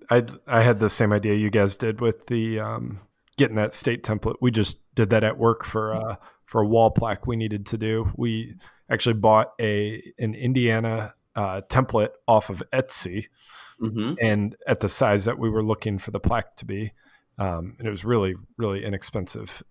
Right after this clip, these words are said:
Speaker 1: And then we just glued up the blank and, um, template routed to that, and it worked really, really well. So, um, I would, I would do that to, to get your shape. And then I don't know a whole lot about the lasers, but it sounds like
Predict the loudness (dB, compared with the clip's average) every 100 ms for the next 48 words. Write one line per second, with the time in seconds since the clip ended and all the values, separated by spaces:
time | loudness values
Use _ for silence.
0 | -4 0 0 0 -2 -6 -10 _ -20 _
1 | -2 0 0 -2 _ -20 -16 -6 2 4
2 | 4 2 0 2 2 2 0 -2 -4 -10
3 | _ -6 -4 -6 -10 -16 -20 _ -2 0
4 | 0 4 6 6 4 -2 -8 -2 0 0
5 | -2 -8 -16 -16 -16 -20 _ -8 -6 -4
6 | -4 0 0 -2 -4 -2 0 0 0 0
7 | -2 -2 -10 _ -6 -4 -4 -6 _ -20
8 | -20 -20 _ _ _ _ -14 -12 -12 -14
9 | -16 _ _ _ _ 0 2 0 2 4
10 | 4 4 4 4 2 0 0 0 -4 -4
11 | -2 -2 -2 -6 -4 -2 -2 -2 -4 -4
12 | -6 -10 -6 -2 0 2 2 2 0 0
13 | 0 0 0 0 0 -4 -4 -4 -4 -8
14 | -2 0 0 -4